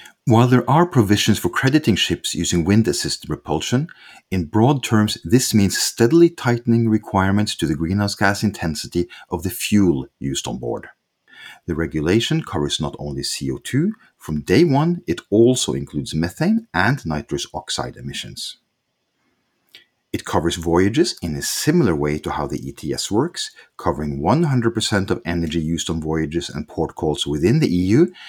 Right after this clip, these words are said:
and fifty percent of energy used on voyages into or out of the E U. It also has a requirement to the mandatory use of so-called renewable fuels of non-biological origin that may kick in in twenty thirty-four, depending on the total shipping use of such fuels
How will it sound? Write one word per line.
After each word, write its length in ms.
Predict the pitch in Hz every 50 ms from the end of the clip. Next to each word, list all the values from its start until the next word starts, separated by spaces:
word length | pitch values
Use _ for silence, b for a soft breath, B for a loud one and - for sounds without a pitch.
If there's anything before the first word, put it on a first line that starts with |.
| B B B
and 120 | 220 226
fifty 320 | 226 - 139 - - -
percent 440 | - - 95 - - 95 87 85 78
of 120 | - 69 64
energy 360 | - 85 80 78 71 78 85
used 280 | 80 85 87 85 -
on 120 | 92 95 90
voyages 480 | 90 87 82 82 78 78 87 85 - -
into 460 | 98 95 90 87 - - 139 156 175 -
or 160 | - 107 - _
out 340 | 85 80 78 76 - _ - _
of 140 | 78 71 69
the 140 | 71 65
E 60 | 76 73
U. 260 | 65 62 60 60 - _ _ _ _ _ _ _ B B B _
It 160 | - 120 - - -
also 400 | 139 151 175 185 - - 123 95
has 200 | - - 82 -
a 60 | 78
requirement 680 | 71 76 - - - 85 85 95 104 123 143 170 - -
to 80 | _ -
the 80 | - 76
mandatory 640 | 71 76 85 107 131 131 127 - - 131 127 127
use 340 | 113 104 107 117 135 - -
of 160 | - - -
so-called 500 | - - - 95 98 95 - 95 82 73
renewable 520 | 73 78 78 82 92 117 139 147 143 156
fuels 420 | 151 - - 110 110 113 127 - -
of 140 | - - 85
non-biological 960 | 80 80 80 104 117 110 104 101 98 95 95 92 85 80 71 80 - 87 85 -
origin 480 | 95 87 92 104 107 101 123 143 156 B B B B B
that 180 | - 87 - -
may 400 | 82 87 87 95 117 147 165 165
kick 300 | 170 _ - 85 - -
in 240 | - 73 87 87 85 B B B _
in 140 | 78 76 -
twenty 300 | - 78 73 76 - 69
thirty-four, 720 | - - 65 - - - - - - 123 135 151 156 - b b b _
depending 600 | - - _ - - 127 117 117 110 113 117 113
on 120 | - 87 85
the 80 | 80
total 360 | - - - 95 90 - 92 87
shipping 360 | - - - - - 131 131
use 240 | 131 135 147 - - -
of 80 | -
such 280 | - - - 92 - -
fuels 380 | - - 87 87 92 95 -